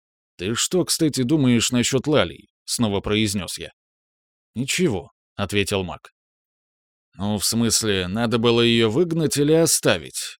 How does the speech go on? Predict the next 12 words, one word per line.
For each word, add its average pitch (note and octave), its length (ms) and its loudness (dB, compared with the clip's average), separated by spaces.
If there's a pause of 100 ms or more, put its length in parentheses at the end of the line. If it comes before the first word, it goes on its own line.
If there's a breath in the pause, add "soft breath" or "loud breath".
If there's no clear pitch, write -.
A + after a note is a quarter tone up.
и G2 240 -2
случайность C3+ 800 0
или C3 160 2
закономерность, C#3 1080 -2
что - 220 -4
мы G2+ 160 0
её F#2+ 160 0
спасаем A2 540 -2
уже G2+ 180 -2
в - 80 -4
третий G#2+ 320 -2
раз». - 300 -4